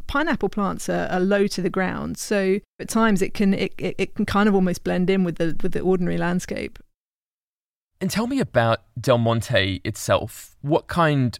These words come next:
Speaker 2: of company is it? And how important is this pineapple farm to the Kenyan economy?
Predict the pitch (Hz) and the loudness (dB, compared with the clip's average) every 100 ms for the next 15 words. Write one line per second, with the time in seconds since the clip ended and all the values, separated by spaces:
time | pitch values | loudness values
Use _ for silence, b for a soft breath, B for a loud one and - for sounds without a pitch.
0 | - 113 101 - - 123 120 110 101 92 | 0 0 0 -6 0 2 2 0 0 0
1 | 76 - 139 156 165 - - 127 117 101 | -4 -2 2 2 2 -2 -2 -2 -2 -4
2 | - _ - 113 123 - 113 104 95 104 | -6 _ -2 -2 -2 0 2 2 0 -6
3 | - 101 98 92 98 123 110 - 113 92 | 0 2 2 0 -4 -6 -4 -2 -2 -2
4 | - 107 73 - 131 | -4 -6 -6 -10 -16